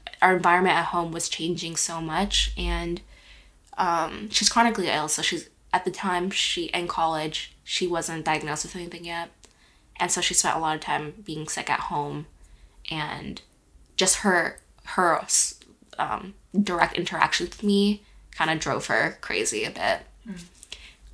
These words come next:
Speaker 1: And she was doing more research on it, and she was, like, reading these symptoms, and she was like, "You know what? I think I have D I D." And I was like, "Okay." <laughs> Cool.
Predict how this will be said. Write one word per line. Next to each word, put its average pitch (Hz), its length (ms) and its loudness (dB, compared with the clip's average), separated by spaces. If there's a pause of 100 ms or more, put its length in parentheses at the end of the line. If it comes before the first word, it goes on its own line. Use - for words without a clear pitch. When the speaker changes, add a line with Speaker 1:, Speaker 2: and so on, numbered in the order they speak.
(260)
Speaker 1:
And 175 640 -6 (180)
she - 200 4
was 190 100 2
doing 175 280 -2
more 160 140 -2
research 220 440 2
on 226 160 -4
it, 226 380 -4 (540)
and 170 360 -6
she - 140 2
was, 175 140 -2
like, 165 140 -10
reading 170 240 -4
these 160 160 -4
symptoms, 208 480 -2
and 185 80 -8
she - 100 -6
was 196 120 -6
like, 196 160 -12
"You 196 60 -6
know 226 120 -2
what? 269 200 -2
I 185 40 -6
think 240 180 -6
I 269 60 0
have 208 160 -6
D - 180 -14
I 180 60 -6
D." 254 400 -2 (380)
And 165 100 -6
I 170 120 -6
was 185 140 -6
like, 175 300 -4 (260)
"Okay." 202 400 2 (540)
<laughs> 311 520 0 (1000)
Cool. 185 520 4